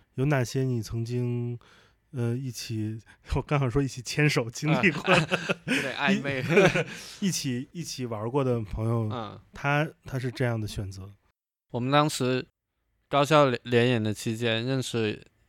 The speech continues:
Speaker 2: 一对比较好的朋友，跟他们比较有聊，他们叫手撕羊排。然后他们很疯，他们，但是音乐跟我们完全不一样，但大家很有聊，就很爱讲梗啊，然后演出完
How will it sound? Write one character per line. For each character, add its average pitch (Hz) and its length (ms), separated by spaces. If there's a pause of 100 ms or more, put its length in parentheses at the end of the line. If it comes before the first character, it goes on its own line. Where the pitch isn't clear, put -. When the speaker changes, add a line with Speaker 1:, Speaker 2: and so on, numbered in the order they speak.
(120)
Speaker 2:
一 120 220
对 127 200
比 110 140
较 120 140
好 107 180
的 92 80
朋 95 220
友， 95 120
跟 104 160
他 107 60
们 107 240
比 101 60
较 98 120
有 101 200
聊， 101 380 (340)
他 117 80
们 113 80
叫 120 120
手 107 200
撕 101 180
羊 92 180
排。 95 240 (440)
然 113 220
后 123 380 (120)
他 123 80
们 139 120
很 117 160
疯， 104 380
他 127 60
们， 135 200 (120)
但 156 160
是 139 120
音 131 160
乐 143 120
跟 127 120
我 113 60
们 104 140
完 101 200
全 104 220
不 113 160
一 107 60
样， 101 260 (400)
但 131 140
大 135 140
家 120 140
很 107 140
有 101 140
聊， 90 320 (320)
就 113 320
很 107 180
爱 113 340 (680)
讲 104 280
梗 92 280
啊， 95 300 (420)
然 107 180
后 117 420 (160)
演 104 160
出 104 200
完 101 360